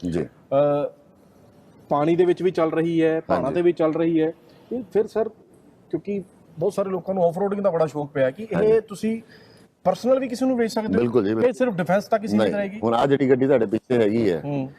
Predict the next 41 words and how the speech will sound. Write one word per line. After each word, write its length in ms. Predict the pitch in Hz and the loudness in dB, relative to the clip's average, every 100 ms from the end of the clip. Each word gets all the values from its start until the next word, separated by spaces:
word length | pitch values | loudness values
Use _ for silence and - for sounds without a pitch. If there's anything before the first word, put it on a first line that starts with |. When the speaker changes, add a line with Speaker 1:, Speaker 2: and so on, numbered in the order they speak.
| - - - | -20 -16 -2
Speaker 1:
ਇਹ 200 | 110 113 | 2 2
ਯੂਪੀ 300 | 110 113 120 | 2 0 2
ਦੇ 80 | 117 | 2
ਐਮ 180 | 104 101 | 2 2
ਐਲ 120 | 107 | 0
ਏ 40 | |
ਸਾਹਿਬ 360 | 107 107 104 98 | 0 2 0 0
ਹੈਗੇ 180 | 95 104 | 0 0
ਆ, 80 | |
ਉਹ 140 | 104 104 | 2 2
ਆਪਣੀ 240 | 95 104 | 2 -2
ਕੰਸਟੀਚੁਐਂਸੀ 600 | 95 92 104 95 92 104 | -4 -4 -4 -4 -4 -2
ਲਈ 120 | 101 | 0
ਲੈ 120 | 92 87 | 0 0
ਕੇ 120 | 95 | 2
ਜਾ 160 | 92 | 2
ਰਹੇ 140 | 87 87 | 2 0
ਹੈਗੇ 240 | 85 82 | -2 -6
ਆ, 20 | |
Speaker 2:
ਅੱਛਾ। 120 | 92 127 | -6 -4
Speaker 1:
ਪ੍ਰਾਈਵੇਟ 320 | 90 90 90 | -2 -2 -2
ਸੇਲ 220 | 101 90 | -2 0
ਹੀ 140 | 95 | 2
ਹੈ, 120 | 87 92 - | 0 -2 -8
ਸਰਚ 300 | - 85 95 | -6 -4 -2
ਐਂਡ 140 | 90 | -2
ਰੈਸਕਿਊ 220 | 87 - | -4 -4
ਕਰੇ, 220 | 85 85 80 | -4 -2 -4
ਅ, 180 | - | -4
ਆਪਰੇਸ਼ਨ 500 | 82 87 78 85 85 | 0 0 0 -4 -8
ਚਲਾਏਂਗੇ 340 | 82 85 78 80 | -6 -4 -4 -4
ਆਪਣੇ 280 | 71 80 80 | -4 -4 -4
ਏਰੀਆ 140 | 73 | -2
Speaker 2:
ਜੋ 140 | 160 | -2
Speaker 1:
'ਚ। 40 | 156 | 0
Speaker 2:
ਪ੍ਰਾਈਵੇਟ 280 | 156 156 160 | 0 0 0
ਪਰਸਨ 240 | 156 160 | -4 -4
ਨੇ 100 | 156 | -6
ਖਰੀਦੀ? 240 | 123 113 107 | -6 -10 -6
Speaker 1:
ਬਿਲਕੁਲ 380 | 82 90 90 | -2 -2 -2
ਜੀ। 100 | 71 | -4